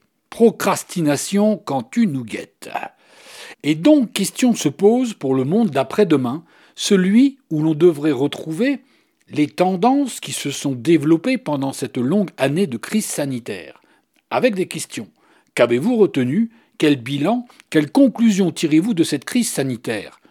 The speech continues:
Dans votre vie personnelle, dans votre vie sociale, dans votre vie professionnelle. En conséquence, quels changements allez-vous effectuer dans votre vie ? Exercice difficile, délicat, qui peut amener à s'enfouir la tête dans le sable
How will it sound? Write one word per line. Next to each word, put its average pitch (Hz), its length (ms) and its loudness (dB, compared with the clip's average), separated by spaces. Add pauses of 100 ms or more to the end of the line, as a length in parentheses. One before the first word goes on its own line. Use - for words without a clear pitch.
Dans 101 200 -6
votre 104 260 -8
vie 101 160 -12
personnelle, 226 680 0 (240)
dans 143 140 4
votre 139 300 0
vie 139 160 -6
sociale, 220 600 2 (240)
dans 151 120 2
votre 151 280 2
vie 175 160 -4
professionnelle. 131 960 -4
En 107 140 -6
conséquence, 196 680 -2 (300)
quels 139 180 0
changements 185 540 4
allez-vous 147 340 0
effectuer 131 480 -4
dans 139 140 -2
votre 123 300 -4
vie ? 117 380 -2 (600)
Exercice 175 640 -2
difficile, 170 640 -6 (220)
délicat, 147 580 0 (240)
qui 190 100 -4
peut 175 220 4
amener 151 280 2
à 120 100 -2
s'enfouir 147 420 -4
la 117 100 0
tête 202 300 0
dans 147 120 0
le 131 40 -2
sable 202 340 2